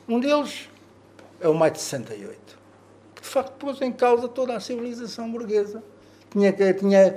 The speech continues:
condições e capacidade de tomar o poder, o movimento em si, não sei. Sei que foi lixado. Não é? Antes do De Gaulle lixar, já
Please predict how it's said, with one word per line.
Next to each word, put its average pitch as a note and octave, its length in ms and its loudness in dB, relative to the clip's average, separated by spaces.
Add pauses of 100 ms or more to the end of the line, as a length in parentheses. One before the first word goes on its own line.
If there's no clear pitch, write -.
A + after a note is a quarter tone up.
(140)
condições F#3+ 680 6
e E3 60 0
capacidade F3 720 4
de - 60 -16
tomar E3 240 2
o D#3+ 80 4
poder, D3+ 640 6 (560)
o A#2+ 80 -6
movimento C#3+ 640 0
em C3 80 -4
si, D#3+ 320 -2
não F#3 260 -8
sei. F3 380 -2 (800)
Sei D3 120 -6
que - 80 -14
foi E3+ 120 -2
lixado. F3 500 2 (1400)
Não G#2 120 -14
é? A#2 180 -14 (360)
Antes C#3 260 -6
do D3 120 0
De D3 120 -4
Gaulle E3+ 280 2
lixar, G3+ 480 2 (300)
já F3 480 4